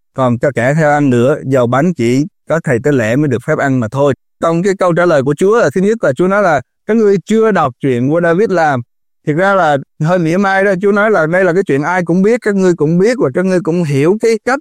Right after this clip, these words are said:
mà Đức Chúa Trời áp dụng luật của Chúa và cái tinh túy của luật Chúa như thế nào. Mà tại sao làm như là không đọc thì làm như mà không biết như vậy, đó là ý của Chúa. À, thì cái câu chuyện đó được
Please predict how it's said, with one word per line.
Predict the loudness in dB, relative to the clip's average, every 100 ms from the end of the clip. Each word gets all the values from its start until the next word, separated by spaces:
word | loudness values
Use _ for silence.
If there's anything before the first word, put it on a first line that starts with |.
| -2
mà | -2 0
Đức | -2
Chúa | -2 0
Trời | 0 0
áp | -2 -2
dụng | -2 -2 -2
luật | -2 -2
của | -4 0
Chúa | 2 2 -2 _ _
và | -4 -2
cái | -2 -4 0
tinh | 0 2
túy | 2
của | 2
luật | 0 0
Chúa | 0 2
như | 2 2
thế | 0
nào. | 0 0 -2
Mà | -4 -2
tại | -2
sao | 0 0
làm | 2 2
như | 2
là | 2
không | 0 0
đọc | 0 0
thì | 0 0
làm | 2 2 2 2
như | 0
mà | 0
không | -2 0
biết | 0 0
như | 0
vậy, | 0 -2
đó | -2
là | 0
ý | 0 0
của | 0 -2
Chúa. | -2 -2 -4 -10 _ _ _ _ _ -6
À, | -4 -2
thì | -4
cái | -4 -2
câu | -2 0
chuyện | 0
đó | 0
được | 0